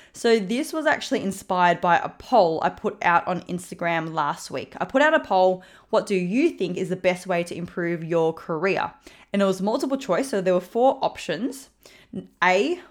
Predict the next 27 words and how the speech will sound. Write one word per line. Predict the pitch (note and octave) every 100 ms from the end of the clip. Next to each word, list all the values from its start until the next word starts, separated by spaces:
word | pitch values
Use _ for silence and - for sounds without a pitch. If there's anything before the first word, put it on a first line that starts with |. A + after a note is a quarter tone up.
| -
was | F#3+ F#3+
to | A3
do | F3 G3 -
another | F3+ F3+ F3 F#3
course | F#3+ - E3 F#3 -
in | F#3+
your | G3+
field. | G#3 - - C#4+ _ _ _ _ _ _
B | F#3+ F#3 B3
was | B3+ G#3
to | G#3
get | F#3+ F#3
more | G3+ A#3
work | E3+ D3 -
experience. | - - D#3+ D#3 F#3 C4+ - - - _ _
C | - - - G3 G3 E4+ - _ _ _ _ _
was | F#3 F#3+ F#3+
to |
take | F#3 A3 G#3+
a | E3 C#3
gap | - E3 -
year | E3+ F#3 C#4 - -
to | A3
find | - - - E3 D3+ E3
yourself. | E3+ F#3 F#3 E3 F#4 - _ _ - - - -
And | F#3+ F3+ D#3 D3+
D | C4 D4+ F3 E3 C4